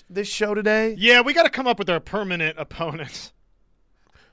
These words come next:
Speaker 1: Why, who are you th-, are, are we having debates about who it would be? Are people fighting about it?
Speaker 2: No, but I'd like to fight.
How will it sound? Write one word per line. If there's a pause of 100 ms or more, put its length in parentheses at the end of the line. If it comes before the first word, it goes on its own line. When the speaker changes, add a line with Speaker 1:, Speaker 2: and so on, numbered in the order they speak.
(360)
Speaker 1:
Why,
who
are
you
th-,
are,
are
we
having
debates
about
who
it
would
be?
Are
people
fighting
about
it?
Speaker 2:
No,
but
I'd
like
to
fight.